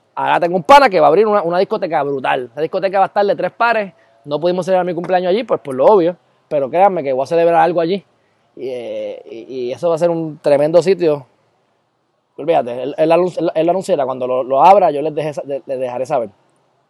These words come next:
Este, así que, cuento largo corto, eh,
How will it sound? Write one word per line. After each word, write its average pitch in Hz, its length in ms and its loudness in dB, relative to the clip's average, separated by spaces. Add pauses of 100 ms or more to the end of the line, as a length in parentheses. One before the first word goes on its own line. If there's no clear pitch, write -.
(680)
Este, 113 680 -4 (420)
así 127 320 -6
que, 151 580 6 (360)
cuento 160 260 0
largo 202 220 8
corto, 185 420 2 (1300)
eh, 135 640 -2